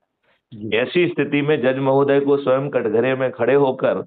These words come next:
Speaker 2: अपने judgment को defend करना पाएगा, करना पड़ेगा, और यदि वो defend नहीं कर पाएंगे, तो वो डी पैनल हो जाएंगे। डी पैनल का मतलब है वो जज नहीं रहेंगे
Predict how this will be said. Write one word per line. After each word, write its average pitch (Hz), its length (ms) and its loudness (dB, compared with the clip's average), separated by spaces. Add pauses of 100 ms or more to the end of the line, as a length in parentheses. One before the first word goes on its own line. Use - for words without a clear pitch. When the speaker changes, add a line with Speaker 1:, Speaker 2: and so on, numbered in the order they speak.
(360)
Speaker 2:
अपने 147 340 0
judgment 131 500 -2
को 120 160 -2
defend 131 520 -2
करना 117 300 0
पाएगा, 95 400 -2
करना 107 320 -2
पड़ेगा, 107 540 -2 (480)
और 113 180 2
यदि 120 240 0
वो 135 180 0
defend 135 460 -2
नहीं 120 380 -2
कर 117 180 -2
पाएंगे, 117 640 -4 (840)
तो 139 140 0
वो 147 160 2
डी 127 300 0
पैनल 107 380 0
हो 80 120 -4
जाएंगे। 73 420 -8 (220)
डी 123 160 0
पैनल 135 380 0
का 135 140 -2
मतलब 123 360 0
है 135 140 0
वो 127 180 0
जज 107 220 -2
नहीं 87 320 -4
रहेंगे 69 480 -14